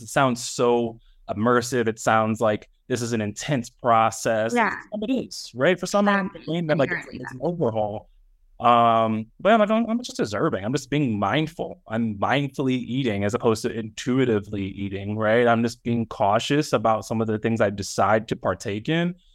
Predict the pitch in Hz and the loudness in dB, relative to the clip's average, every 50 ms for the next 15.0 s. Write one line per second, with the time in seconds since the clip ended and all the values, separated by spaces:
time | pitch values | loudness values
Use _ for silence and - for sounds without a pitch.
0 | _ - 117 127 143 151 165 170 165 156 156 190 175 107 - - - - - - | _ -8 -2 0 2 2 2 2 2 4 4 4 4 4 0 -6 -14 -18 -12 -8
1 | 117 123 123 117 120 123 120 113 117 - _ - 110 120 127 123 - 120 110 - | -4 -2 -2 -2 -2 -4 -6 -6 -6 -8 _ -4 -4 -2 -2 -2 -4 -4 -6 -4
2 | - 131 127 123 120 117 117 - 147 156 165 180 160 139 - - 120 110 110 110 | -2 -2 -2 -2 -2 -8 -8 -6 -2 0 0 0 0 -2 -4 -6 -8 -6 -4 -4
3 | 110 107 - _ _ _ _ _ _ _ _ - 123 - 180 185 160 123 113 123 | -4 -4 -6 _ _ _ _ _ _ _ _ -12 -6 -2 0 2 2 0 0 0
4 | 135 147 160 - - 131 123 165 - 101 107 98 - - 104 147 156 123 - - | 0 0 0 -2 -4 -4 -2 -2 -4 -4 -10 -10 -6 -4 -2 -2 -2 -2 -4 -10
5 | - _ _ _ _ 135 123 120 156 214 269 269 - 220 214 185 - 120 - - | -16 _ _ _ _ -10 -6 -2 0 0 0 0 2 0 0 0 0 -6 -8 -2
6 | 110 127 151 165 156 139 131 123 120 - - 110 113 120 - 175 180 185 185 147 | 0 2 2 2 0 0 0 -2 -2 -2 -2 -2 -2 0 0 0 0 0 0 -2
7 | - 139 139 135 127 120 120 117 113 - _ _ _ _ _ _ _ - 135 147 | -4 -2 2 2 4 4 2 0 -2 -6 _ _ _ _ _ _ _ -4 -4 -2
8 | 165 165 _ - - - - - - _ _ _ _ _ _ _ - 123 113 110 | -4 -4 _ -14 -16 -16 -16 -16 -18 _ _ _ _ _ _ _ -2 -2 -2 -2
9 | 107 - 117 107 95 95 113 131 131 117 117 117 113 - - - - - - - | -2 2 2 4 4 4 4 4 2 2 0 -2 -4 -8 -12 -14 -14 -14 -16 -18
10 | - _ _ _ _ _ _ 123 120 117 113 110 107 107 110 110 - 135 113 - | -18 _ _ _ _ _ _ -2 2 4 4 4 4 4 2 -2 -2 -4 -4 -2
11 | - 107 117 117 - 131 113 110 110 - - 202 190 170 160 160 160 156 151 - | 0 -2 -2 -2 -2 -2 -2 -2 -2 -2 -2 -2 0 0 -2 -2 -2 -2 -4 -4
12 | - - 147 156 165 160 127 - 143 160 - 151 131 127 127 127 - 139 127 - | -6 -2 0 2 2 2 0 0 -2 0 0 0 0 -2 -2 -2 0 -2 -2 0
13 | 143 139 123 127 117 - _ _ _ _ _ _ - 180 156 143 113 107 117 151 | -2 -2 -2 -2 -4 -4 _ _ _ _ _ _ -4 -2 -2 0 -2 0 0 0
14 | 208 214 185 135 107 107 101 107 107 - - 139 107 123 151 170 - 110 92 95 | 2 2 0 0 0 0 0 0 -2 -2 -4 -4 -2 -2 -4 -4 -4 -8 -8 -8